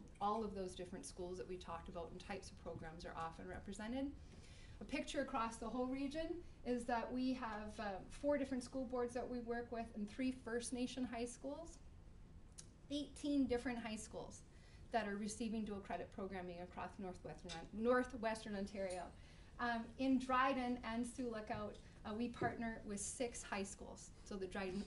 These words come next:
and Sioux Lookout campuses themselves partner with six different high schools, uh, in-, including Pelican, um, Pelican, uh, Falls First Nation High School. These are the courses that we're currently delivering in Dryden this year,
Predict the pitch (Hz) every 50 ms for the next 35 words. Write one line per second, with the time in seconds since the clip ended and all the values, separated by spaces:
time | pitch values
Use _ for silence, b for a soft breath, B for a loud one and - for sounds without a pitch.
0 | - 208 185 180 185 - - 226 196 190 - 185 - - 190 175 185 - 190 -
1 | - 180 180 180 180 180 175 - 180 170 170 185 - - - - - 196 185 -
2 | 208 185 180 190 - - 180 - - - - 180 180 175 170 - - - - -
3 | - - - - - - - B B B B B B B B B B - 196 185
4 | 180 - 220 208 196 - - - 214 214 208 - 262 233 226 214 202 - 202 185
5 | 180 185 - 202 180 - - - - - - - - - - - - - - -
6 | 202 196 - - - - 180 175 180 - - 185 175 170 175 170 165 - - -
7 | - 190 165 104 - - - - - - - - - - - - - - - 202
8 | 180 - - 202 190 190 - 226 208 190 196 - - - - - 151 - - -
9 | - - - - - - - B B B B B B B B B B - - -
10 | - - - - - - - - - 294 311 302 320 277 262 254 240 247 - 247
11 | 233 240 240 - 247 233 226 240 220 - - - 214 208 - - 233 226 214 -
12 | 233 233 226 247 262 269 262 294 294 294 294 285 277 254 240 262 254 247 233 226
13 | 214 - 208 190 214 254 349 381